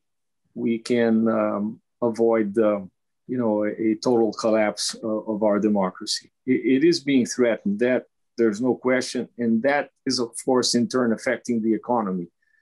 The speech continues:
Also, no question about that.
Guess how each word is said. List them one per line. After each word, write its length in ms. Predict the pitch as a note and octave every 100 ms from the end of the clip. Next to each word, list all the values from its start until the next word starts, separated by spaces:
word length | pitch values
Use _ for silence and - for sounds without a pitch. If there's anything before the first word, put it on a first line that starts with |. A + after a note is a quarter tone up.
| _ _ _ _ _ _ _ A2
Also, 340 | C3+ - A#2+
no 160 | A#2 A2
question 420 | A#2 G#2 - G#2+
about 280 | G#2 F#2+ F#2+
that. 260 | F2 -